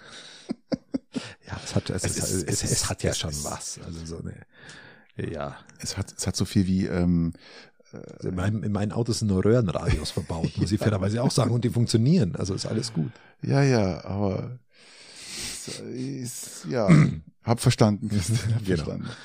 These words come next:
Speaker 2: Nee, lass uns weiter
Speaker 1: Also
Speaker 2: schauen.
Speaker 1: sagen wir nicht zurück zur Dampflok gehen, aber
Speaker 2: Mhm.
Speaker 1: wie gesagt, aber die Entwicklung, die Entwicklung in unserem öffentlichen
Speaker 2: Ich,
Speaker 1: Nahverkehr
Speaker 2: ich glaub,
Speaker 1: ist
Speaker 2: es
Speaker 1: schon
Speaker 2: geht dahin,
Speaker 1: beschissen.
Speaker 2: Christian, es geht dahin, glaub ich.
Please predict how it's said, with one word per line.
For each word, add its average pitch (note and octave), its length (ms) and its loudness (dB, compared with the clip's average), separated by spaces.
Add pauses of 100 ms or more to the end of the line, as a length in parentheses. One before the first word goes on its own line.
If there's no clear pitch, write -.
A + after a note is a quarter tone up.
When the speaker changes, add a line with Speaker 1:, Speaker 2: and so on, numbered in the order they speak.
(640)
Speaker 2:
Nee, F2+ 220 4
lass E3+ 160 0
uns F3+ 100 0
weiter C#3 140 2
Speaker 1:
Also C#3 140 8
Speaker 2:
schauen. A2 60 6
Speaker 1:
sagen D3+ 140 8
wir C#3 60 6
nicht B2+ 140 2
zurück C#3+ 200 4
zur G#2 100 4
Dampflok B2+ 340 2
gehen, A#2 180 4
aber G#2 220 2
Speaker 2:
Mhm. - 60 -6
Speaker 1:
wie G#2+ 80 2
gesagt, A2 260 2
aber G2 160 -6
die - 180 -4
Entwicklung, G#2 560 -2
die - 160 -6
Entwicklung - 380 -6
in - 100 -6
unserem F2+ 240 -4
öffentlichen E2+ 360 -6
Speaker 2:
Ich, D#2 40 -2
Speaker 1:
Nahverkehr F2 220 -4
Speaker 2:
ich - 60 -4
glaub, G#2 180 4
Speaker 1:
ist G#2 80 4
Speaker 2:
es - 60 0
Speaker 1:
schon E2+ 120 4
Speaker 2:
geht D#2+ 80 2
dahin, G2+ 140 2
Speaker 1:
beschissen. C3 160 -2
Speaker 2:
Christian, E2+ 320 -4
es - 100 -8
geht - 140 -4
dahin, G#2 180 0
glaub - 180 -6
ich. - 220 -14